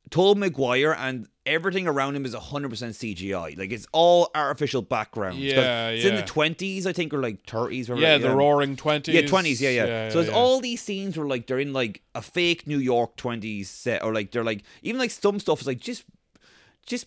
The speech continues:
Speaker 1: put, be in a room.
Speaker 2: Yeah.
Speaker 1: Just be in a room, you know? You don't need to have a C G I room, you know?
Speaker 2: Yeah.
Speaker 1: And it's, like,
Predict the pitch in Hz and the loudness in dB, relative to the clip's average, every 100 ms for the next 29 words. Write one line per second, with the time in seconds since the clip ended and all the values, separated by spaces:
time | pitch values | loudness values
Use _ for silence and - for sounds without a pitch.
0 | _ - 139 220 233 165 110 113 131 90 | _ -6 -4 -2 0 0 2 0 0 -4
1 | 113 135 165 - 196 240 233 151 127 147 | -6 -2 -2 0 -2 0 2 2 4 6
2 | 151 127 110 120 147 180 220 202 160 156 | 4 2 2 2 6 6 4 2 -4 -4
3 | 165 185 165 165 139 - 151 135 127 120 | -2 -2 0 -2 -2 -4 -4 -4 -2 0
4 | 117 107 110 104 107 131 131 113 104 90 | 0 2 0 0 -2 0 0 2 0 -4
5 | 156 175 165 | -2 -2 -4